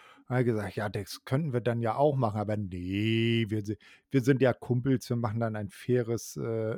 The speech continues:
Match, ne? Der Bessere soll gewinnen. Wir wissen ja genau, dass das dann bei den beiden wahrscheinlich nicht so ausgehen würde in ihrer aktuellen Gesinnung.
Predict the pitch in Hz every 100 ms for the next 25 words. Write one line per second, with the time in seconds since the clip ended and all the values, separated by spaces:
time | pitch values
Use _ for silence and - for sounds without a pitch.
0 | 208 120 131 160 - - - - 120 139
1 | 135 110 98 123 123 117 110 113 104 92
2 | 117 156 180 196 _ _ _ - 104 107
3 | 104 110 98 101 104 117 107 117 104 107
4 | 101 101 98 87 90 87 80 - - -
5 | 156 - 165 156 160 - 143 139 143 143
6 | 143 139 _ - - - - 123 123 131
7 | 120 127 123 - 120 - 127 139 123 123
8 | 120 120 113 120 123